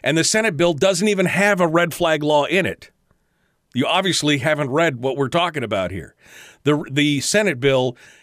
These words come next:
is incentivizing the passage of red flag laws at the state level. It's not a federal red flag law because we've talked about how that is constitutionally problematic. They instead understand that and are saying, and, and they instead are saying,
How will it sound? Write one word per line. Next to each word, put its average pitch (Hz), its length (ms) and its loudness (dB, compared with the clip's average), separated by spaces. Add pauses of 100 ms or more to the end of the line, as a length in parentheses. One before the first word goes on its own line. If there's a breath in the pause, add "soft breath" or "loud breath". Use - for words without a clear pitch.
(140 loud breath)
is 147 200 0
incentivizing 151 1300 0
the 123 100 -2
passage 165 600 -4
of 123 220 -2
red 143 260 -2
flag 139 320 -2
laws 127 400 0 (100)
at 156 200 -2
the 170 100 2
state 135 400 -2
level. 139 460 -2 (580)
It's 135 200 -2
not 220 180 2
a 226 80 2
federal 165 440 2
red 139 240 0
flag 117 320 -2
law 117 200 0
because 135 240 -2
we've 131 140 0
talked 180 280 -2
about 131 220 0
how 123 100 -2
that 127 220 0
is 110 120 -8 (340 loud breath)
constitutionally 170 920 0
problematic. 135 840 -2 (560 loud breath)
They 160 160 2
instead 196 460 0
understand 180 580 0
that 156 180 2
and 143 120 -2
are 139 100 2
saying, 143 440 0 (760 soft breath)
and, 135 160 -4
and 151 200 -4
they 175 140 0
instead 190 340 0
are 151 80 2
saying, 160 380 0